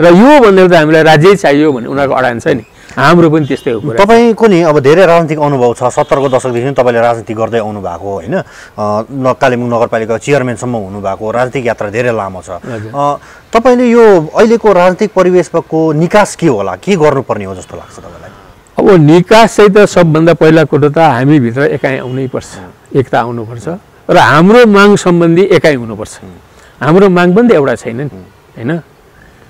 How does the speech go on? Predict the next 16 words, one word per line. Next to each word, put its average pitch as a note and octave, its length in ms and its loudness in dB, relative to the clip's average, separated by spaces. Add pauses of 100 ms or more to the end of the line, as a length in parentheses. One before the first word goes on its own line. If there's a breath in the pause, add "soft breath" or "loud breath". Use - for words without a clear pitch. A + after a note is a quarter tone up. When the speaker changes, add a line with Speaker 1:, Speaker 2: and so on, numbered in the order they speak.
(140 soft breath)
Speaker 1:
हामी D3 500 2 (640)
सिक्किममा C#3+ 460 0
बिलाइ C3+ 340 4
भनिराखेका A#2+ 480 -4
छौँ, C3 220 -10
Speaker 2:
हुँ। F2+ 220 -18 (140)
Speaker 1:
मान्छे D3 320 2
यति D3+ 240 2
नै E3+ 120 2
हो, A2+ 100 -6
Speaker 2:
हुँ। - 440 -20 (120)
Speaker 1:
यहीँ C#3 180 -2
छौँ। C#3 140 -10
Speaker 2:
हुँ। F2 320 -18 (280 loud breath)
Speaker 1:
कहिले F#3 240 4
कहिले F3 480 2